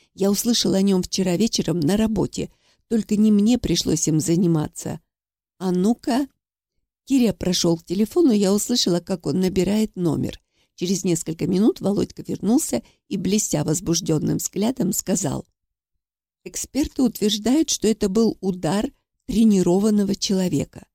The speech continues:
возможно, бывшего служащего войск специального назначения». «Вот именно», торжествующе подняла я вверх палец. «Ты можешь назвать его имя? Давай я назову одну букву и буду вращать барабан.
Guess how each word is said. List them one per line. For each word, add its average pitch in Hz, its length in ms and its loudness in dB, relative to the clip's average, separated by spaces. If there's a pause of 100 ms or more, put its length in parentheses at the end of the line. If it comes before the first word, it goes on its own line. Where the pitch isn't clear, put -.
(100)
возможно, 233 600 4
бывшего 180 540 0
служащего 196 800 0
войск - 480 0
специального 175 680 -2
назначения». 175 880 0 (440)
«Вот 180 280 -4
именно», 180 500 2 (240)
торжествующе 175 840 0
подняла 160 460 -4
я 156 180 0
вверх 165 400 -6 (100)
палец. - 500 -10 (560)
«Ты - 100 -4
можешь 226 380 2
назвать 202 420 0
его 190 160 2
имя? 240 420 4 (400)
Давай 285 360 0
я 254 120 2
назову 185 480 2
одну 165 320 0
букву 185 500 -2 (300)
и 190 80 -6
буду 190 280 0
вращать 180 420 0
барабан. 170 640 -4